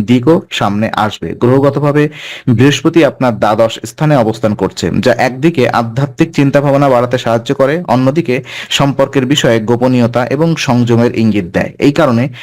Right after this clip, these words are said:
আপনি আপনার প্রেমের সম্পর্কগুলো প্রকাশ না করে গোপনে রাখা, রাখতে চাইবেন। প্রেমিক বা প্রেমিকার প্রতি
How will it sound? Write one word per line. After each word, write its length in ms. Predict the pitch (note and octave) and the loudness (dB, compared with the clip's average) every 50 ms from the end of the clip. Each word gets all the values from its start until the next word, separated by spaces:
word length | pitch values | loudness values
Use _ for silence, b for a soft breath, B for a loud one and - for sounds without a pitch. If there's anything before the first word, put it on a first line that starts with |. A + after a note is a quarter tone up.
| B B B | B B B
আপনি 300 | D3 C3+ - - - D3+ D#3+ | -4 -4 -4 -2 -2 -2 0
আপনার 320 | - - - - - A#2+ A#2 | 0 -2 -2 -2 -2 -4 -2
প্রেমের 380 | - - A#2+ A#2+ A#2+ A#2+ A#2+ | 0 0 2 4 4 2 2
সম্পর্কগুলো 880 | A#2 A2+ - - A2+ A2+ A2+ G2+ A#2 A#2 A#2 A#2 A2+ A#2 D3+ D#3+ B2 A2 | 0 0 0 0 0 0 0 0 -2 -2 -2 -4 -2 0 0 2 2 0
প্রকাশ 400 | A2+ - A#2+ A#2 A#2 A#2 A2+ A#2 - - | 0 0 0 0 2 0 0 0 -2 -2
না 200 | A#2 A2+ A#2 A#2+ | 0 0 0 0
করে 240 | A#2+ A#2+ A2 G#2+ A2 | 0 0 0 0 -2
গোপনে 440 | G2 G2 A2+ A2+ F#2 G#2+ G#2+ G#2+ G#2 | -2 -2 -2 -2 0 0 0 0 0
রাখা, 420 | F#2+ F#2+ - - B2 C#3+ - - _ - - G#2 | 0 0 -2 -2 -4 -4 -4 -6 _ -8 -4 -2
রাখতে 340 | A#2 A2+ - - - B2+ A#2 | -2 -2 -2 -4 -6 -4 -2
চাইবেন। 360 | - G#2+ G2 G2 F#2 F#2 F2 F#2 | 0 0 0 -2 -2 -6 -8 -8
প্রেমিক 440 | - - C3+ C3+ C#3 C#3+ D3 C#3 C#3 | -4 0 2 2 4 2 2 0 0
বা 100 | C#3+ C#3+ | 0 0
প্রেমিকার 480 | C3 - C3 A#2+ A#2 A#2 A#2 - A#2+ A2+ | 0 0 0 0 0 0 0 0 0 -2
প্রতি 340 | A#2 B2+ C3 A#2+ A#2+ A#2 | -2 -4 -6 -4 -4 -4